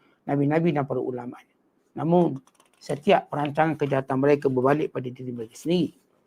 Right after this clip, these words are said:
Kemudian Allah Ta'ala menjelaskan kepada kita tentang golongan yang terus menolak-nolak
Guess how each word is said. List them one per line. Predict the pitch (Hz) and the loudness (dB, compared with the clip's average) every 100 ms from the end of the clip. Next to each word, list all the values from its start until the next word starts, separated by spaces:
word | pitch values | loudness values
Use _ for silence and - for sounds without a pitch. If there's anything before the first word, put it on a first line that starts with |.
| - | -4
Kemudian | 156 160 | 0 2
Allah | 147 139 | 2 2
Ta'ala | 135 139 | 2 -2
menjelaskan | 127 131 156 156 - 135 | -2 2 4 4 0 -6
kepada | - - 127 | -8 -14 -8
kita | 170 170 120 _ _ _ _ _ _ - _ _ _ _ _ _ _ | -8 -6 -8 _ _ _ _ _ _ -20 _ _ _ _ _ _ _
tentang | - 214 185 214 208 208 - _ _ _ _ _ _ _ _ _ _ - | 6 6 10 8 8 4 -4 _ _ _ _ _ _ _ _ _ _ 0
golongan | 175 214 233 226 | 4 6 8 6
yang | 196 | 4
terus | 233 254 | 4 4
menolak-nolak | 220 202 202 170 175 185 180 135 | 4 6 6 6 4 4 4 2